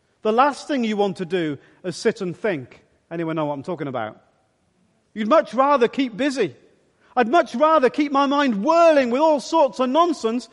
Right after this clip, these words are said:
because I don't want to think. I don't want to stop. I'm afraid of what's inside that might surface.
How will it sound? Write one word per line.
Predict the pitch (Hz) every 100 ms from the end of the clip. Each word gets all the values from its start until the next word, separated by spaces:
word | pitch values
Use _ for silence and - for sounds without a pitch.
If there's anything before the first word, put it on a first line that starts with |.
| 339 302
because | 262 277
I | 254
don't | 269 311 240
want | 294 320
to | 311 254
think. | - 220 147 - - _ _ _ _ _ _ _ _ _ _ _ _ _ _
I | 214
don't | 269 269
want | 277 330 311
to | 277
stop. | - - 294 269 214
I'm | 226 233
afraid | - - 277 285 302 285 269
of | 240
what's | 240 269 -
inside | 254 247 233 - 254 254 226 165 156
that | 196 196
might | 208 214 220
surface. | - - 247 233 156 143 - -